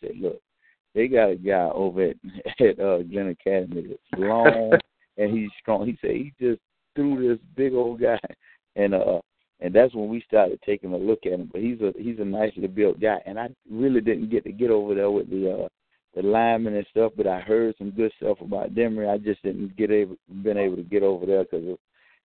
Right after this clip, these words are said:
Speaker 1: it was so much. I'm telling you, they had so much going on.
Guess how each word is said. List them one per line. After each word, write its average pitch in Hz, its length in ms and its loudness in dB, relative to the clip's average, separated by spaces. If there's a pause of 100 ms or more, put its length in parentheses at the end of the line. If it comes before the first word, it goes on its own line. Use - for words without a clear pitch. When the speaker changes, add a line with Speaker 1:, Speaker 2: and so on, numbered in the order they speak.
Speaker 1:
it 123 40 -6
was 110 140 -6 (100)
so 110 140 2
much. 98 260 -2
I'm 101 240 -10
telling 98 280 0
you, 95 40 -10
they 98 140 -6
had 104 220 -2 (280)
so 113 320 2 (220)
much 101 300 -2 (120)
going 95 300 -2
on. 85 220 -6